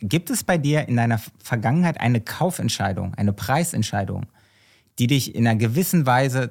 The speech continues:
dauerhaft geprägt hat? Sei es, dass sie durch kognitive Dissonanz den Wert, den du dem Produkt, äh, oder dem Service gibst, gestiegen, gesunken ist,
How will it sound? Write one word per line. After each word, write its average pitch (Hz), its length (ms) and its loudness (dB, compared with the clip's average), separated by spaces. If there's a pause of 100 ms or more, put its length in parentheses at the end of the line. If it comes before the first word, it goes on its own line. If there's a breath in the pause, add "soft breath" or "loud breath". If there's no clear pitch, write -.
(120)
dauerhaft 123 580 0
geprägt 107 560 -2
hat? - 340 -14
Sei 113 300 2
es, 139 140 -2
dass 127 180 0
sie 120 100 -2
durch 113 240 -2
kognitive 143 640 0
Dissonanz 120 760 0 (640 soft breath)
den 104 260 4
Wert, 139 580 2
den 113 280 0
du 117 120 0
dem 104 460 0
Produkt, - 800 -4
äh, 117 140 -2
oder 104 240 -2
dem 101 140 0
Service 147 480 0
gibst, - 440 -6
gestiegen, 135 600 0
gesunken 143 540 0
ist, 143 280 -2